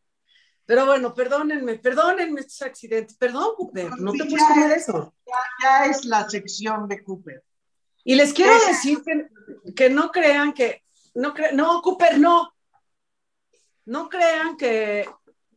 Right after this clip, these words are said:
Speaker 1: que, no, no crean que le puedo sacar a Cooper de aquí, porque si lo saco, se pone a
Speaker 2: Ya
Speaker 1: llorar en la
Speaker 2: basta.
Speaker 1: puerta. No,
Speaker 2: Claro.
Speaker 1: se pone a llorar en la puerta. Pero bueno, estábamos en esto de, <laughs> discúlpenme de veras, perdónenme.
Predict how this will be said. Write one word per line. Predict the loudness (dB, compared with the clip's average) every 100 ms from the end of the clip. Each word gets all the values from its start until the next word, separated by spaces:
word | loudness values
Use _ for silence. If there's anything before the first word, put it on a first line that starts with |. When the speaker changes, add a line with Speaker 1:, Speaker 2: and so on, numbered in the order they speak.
| _ -10
Speaker 1:
que, | -6 -4 -4 -4 -4 -4 -4
no, | -2 -2 -4 -12 _ _
no | -6 0
crean | 2 2
que | 2
le | 2
puedo | 2 2
sacar | 2 -2 -2 0
a | 0 -4
Cooper | -4 -2 -2
de |
aquí, | -4 -6
porque | -6 -4 -4 -6
si | -4
lo | -2 -2
saco, | 2 0 2 0 0 -2 _ _ _ _ _ _ _
se | -8 -6
pone | -2 0 0
a | 0
Speaker 2:
Ya | 2
Speaker 1:
llorar | 2 2 2
en | 2
la |
Speaker 2:
basta. | 2
Speaker 1:
puerta. | 2 -2 -4 -8 -10 _ _ _ _ _ _
No, | -10
Speaker 2:
Claro. | -4 0 0
Speaker 1:
se | 0
pone | -2
a | -4
llorar | -4 -4
en | -4
la | -8 -6
puerta. | -6 -6 -12 -12 _ _ _ -18 -10 -4
Pero | 2 2
bueno, | 2 0
estábamos | 0 0 0 -2 -6 -8
en | -10
esto | -10 -10 -8
de, | -4 -6 -8
<laughs> | -10
discúlpenme | -10 0 0 2 0 2
de | 4 4
veras, | 4 2 -2
perdónenme. | -4 -4 -2 -2 -2 -6 -10